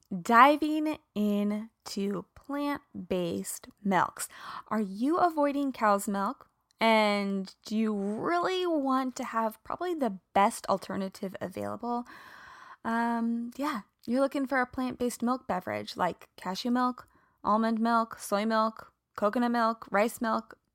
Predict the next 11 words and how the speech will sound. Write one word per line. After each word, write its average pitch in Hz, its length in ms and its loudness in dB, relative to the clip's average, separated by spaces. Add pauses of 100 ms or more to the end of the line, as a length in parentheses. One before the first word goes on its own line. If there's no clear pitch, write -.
oat 240 160 6
milk, 247 240 2 (960)
blah, 202 300 8
blah, 247 100 6
blah 254 240 10
milk. 254 360 2 (140)
I 214 60 0
mean, 196 300 0 (320)
the 214 100 -4
choices 240 460 -4
seem 214 840 -2